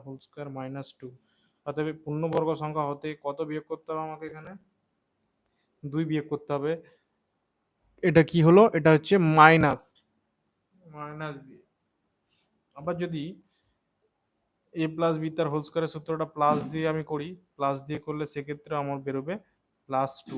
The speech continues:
আর একটা মাইনাস টু। অতএব দুই আমাকে এখান থেকে বিয়োগ করতে হবে যে কোনো উপায়ে। এটা গেল আমার সেকেন্ড অঙ্কটা। এবার থার্ড অঙ্কটা দেখা যাক। থার্ড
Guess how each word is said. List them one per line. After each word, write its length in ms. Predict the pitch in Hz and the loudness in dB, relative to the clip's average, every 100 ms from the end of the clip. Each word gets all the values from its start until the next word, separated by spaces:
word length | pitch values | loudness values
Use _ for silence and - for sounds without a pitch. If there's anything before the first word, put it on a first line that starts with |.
| 127 | -6
আর 60 | 131 | -6
একটা 140 | - 180 | -8 -8
মাইনাস 280 | 120 113 101 - | -8 -10 -16 -20
টু। 60 | - | -20
অতএব 220 | - 156 151 127 | -12 -12 -12 -12
দুই 160 | 143 185 214 _ _ _ _ _ | -8 -8 -10 _ _ _ _ _
আমাকে 240 | 139 139 147 | -12 -10 -10
এখান 160 | 139 135 135 | -10 -12 -14
থেকে 180 | 135 156 214 _ _ _ - 131 | -14 -14 -14 _ _ _ -16 -2
বিয়োগ 180 | 139 139 147 | -2 0 -2
করতে 180 | 143 143 | -2 0
হবে 120 | 151 143 | 0 -2
যে 80 | 131 - | -8 -8
কোনো 160 | 135 147 127 | -8 -8 -10
উপায়ে। 240 | 98 - _ _ _ _ _ _ _ _ _ _ _ _ 139 | -12 -16 _ _ _ _ _ _ _ _ _ _ _ _ -10
এটা 120 | 135 139 | -6 -4
গেল 100 | 139 135 | -2 -2
আমার 200 | 135 175 180 _ _ _ _ - | -2 -4 -8 _ _ _ _ -6
সেকেন্ড 300 | 160 160 190 165 | -6 -6 -12 -12
অঙ্কটা। 320 | 139 139 - - _ _ _ _ _ | -14 -14 -20 -20 _ _ _ _ _
এবার 140 | 156 143 - | -18 -16 -8
থার্ড 180 | 151 160 | -6 -4
অঙ্কটা 260 | 160 160 156 | -6 -6 -6
দেখা 140 | 147 147 | -6 -8
যাক। 120 | 151 - _ _ _ _ _ _ _ _ _ _ _ _ _ _ _ - - - _ | -12 -14 _ _ _ _ _ _ _ _ _ _ _ _ _ _ _ -20 -20 -20 _
থার্ড 200 | 147 147 | -8 -6